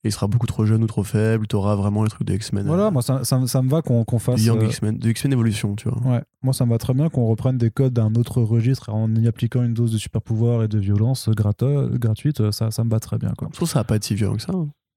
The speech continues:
Speaker 2: Bah, j'as-, moi, j'espère que ce sera violent, par contre.
Speaker 1: Le hazing, le hazing de super-héros.
Speaker 2: Si, si, c'est marqué, ils ont dit que ce serait rated R,
Speaker 1: Comment
Speaker 2: tu
Speaker 1: on dit
Speaker 2: vois.
Speaker 1: ça ? Le bizutage.
Speaker 2: Rated R.
Speaker 1: Ils font du bizutage super-héroïque.
Speaker 2: Ouais, mais
Speaker 1: J'annonce.
Speaker 2: c'est rated
Speaker 1: Je parie
Speaker 2: R.
Speaker 1: vingt balles.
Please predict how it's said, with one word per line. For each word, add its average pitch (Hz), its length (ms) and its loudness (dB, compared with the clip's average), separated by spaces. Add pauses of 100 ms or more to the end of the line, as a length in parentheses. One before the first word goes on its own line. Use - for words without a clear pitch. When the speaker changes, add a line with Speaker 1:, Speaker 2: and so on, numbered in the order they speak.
(260)
Speaker 2:
Bah, 104 80 2
j'as-, 101 260 2
moi, 110 140 4
j'espère 104 260 -2
que 135 60 -6
ce - 80 -18
sera 107 80 -6
violent, 113 300 -4
par 123 120 -8
contre. 117 120 -4
Speaker 1:
Le - 120 -4
hazing, 117 460 2
le - 120 -2
hazing 117 300 0
de 110 60 -4
super-héros. 107 540 -2 (140)
Speaker 2:
Si, 190 140 0
si, 202 100 2
c'est 131 80 2
marqué, 127 300 2
ils 127 140 2
ont 135 40 0
dit 156 100 0
que 147 40 -2
ce - 80 -4
serait 120 140 0
rated 117 260 0
R, 113 140 0
Speaker 1:
Comment 107 40 0
Speaker 2:
tu 110 60 0
Speaker 1:
on 113 60 0
dit 110 80 0
Speaker 2:
vois. 110 80 0
Speaker 1:
ça ? 120 120 -4
Le 113 120 -4
bizutage. 117 480 0 (180)
Speaker 2:
Rated 123 360 -2
R. 117 200 -4 (140)
Speaker 1:
Ils - 40 -20
font 113 120 -2
du 110 80 0
bizutage 113 360 0
super-héroïque. 101 640 -2
Speaker 2:
Ouais, 127 160 -2
mais 117 140 0
Speaker 1:
J'annonce. 104 420 -2
Speaker 2:
c'est - 80 -6
rated 117 160 0
Speaker 1:
Je 120 60 0
parie 107 220 0
Speaker 2:
R. - 20 -2
Speaker 1:
vingt 101 100 -2
balles. 113 120 -4